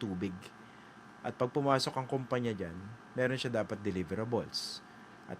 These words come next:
actually, dapat nga hindi lang sila mananagot dyan, di ba? Pati po yung regulator ng gobyerno.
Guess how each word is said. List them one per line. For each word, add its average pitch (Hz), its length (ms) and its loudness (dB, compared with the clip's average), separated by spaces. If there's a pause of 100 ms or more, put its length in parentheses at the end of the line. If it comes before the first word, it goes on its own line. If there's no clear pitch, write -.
actually, 135 320 4
dapat 101 320 0
nga 139 80 2
hindi 104 160 0
lang 98 160 0
sila 110 160 0
mananagot 101 560 2
dyan, 117 160 4
di 87 80 0
ba? 92 160 -2
Pati 98 240 0
po 110 80 0
yung 104 160 4
regulator 98 480 4 (640)
ng 104 80 0
gobyerno. 104 720 6